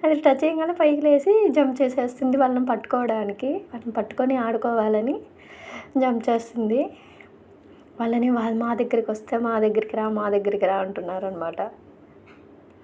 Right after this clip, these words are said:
అంతా వాళ్ళ స్కూల్ పిల్లలు వచ్చారు. ఇది చాలా రోజులు ఉంటుందంట అండి లులు మాల్లో. ఎవరైనా వీకెండ్స్ చూడండి, ఇదిగో ఈ పాపతోనే అండి. చాలాసేపు <laughs> రోబో ఆడుకుంటది.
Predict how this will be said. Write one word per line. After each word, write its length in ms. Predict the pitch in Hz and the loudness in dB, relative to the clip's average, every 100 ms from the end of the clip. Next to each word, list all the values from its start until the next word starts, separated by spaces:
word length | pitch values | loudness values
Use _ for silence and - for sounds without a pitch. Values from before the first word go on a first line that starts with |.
| - - - - 190 | -20 -20 -20 -12 -6
అంతా 200 | 214 269 | -2 0
వాళ్ళ 180 | 277 240 226 | 2 0 -2
స్కూల్ 260 | - 247 233 | -4 -2 0
పిల్లలు 240 | 208 190 190 | 0 0 0
వచ్చారు. 400 | 180 - 196 262 370 349 254 | -4 -8 -6 2 4 4 4
ఇది 160 | 233 240 233 226 220 | 2 0 0 -2 0
చాలా 220 | 233 220 226 | 2 2 4
రోజులు 240 | 226 262 269 | 2 2 0
ఉంటుందంట 500 | 226 214 233 208 190 180 | 0 -2 -2 -2 -2 -4
అండి 160 | 175 240 247 | -2 2 2
లులు 220 | 208 214 202 | 4 4 2
మాల్లో. 220 | 190 247 247 | 0 0 0
ఎవరైనా 280 | 214 214 214 | 0 0 2
వీకెండ్స్ 420 | 214 214 214 220 - | 2 2 0 -4 -2
చూడండి, 260 | 254 214 214 | -2 2 2
ఇదిగో 160 | 214 214 202 | 4 4 4
ఈ 40 | 202 | 4
పాపతోనే 440 | 190 190 196 196 185 | 2 0 -2 -4 -6
అండి. 180 | 175 196 - - - - - | -8 -10 -12 -18 -20 -20 -2
చాలాసేపు 680 | 202 202 233 233 240 226 277 339 370 | 2 4 4 2 2 2 2 4 4
<laughs> 380 | 294 311 254 240 | 6 6 6 4
రోబో 380 | 233 220 254 392 427 - 294 - - 262 | 0 2 2 2 -2 -10 -12 -12 -6 0
ఆడుకుంటది. 600 | 240 247 240 208 208 202 | 2 2 0 0 2 2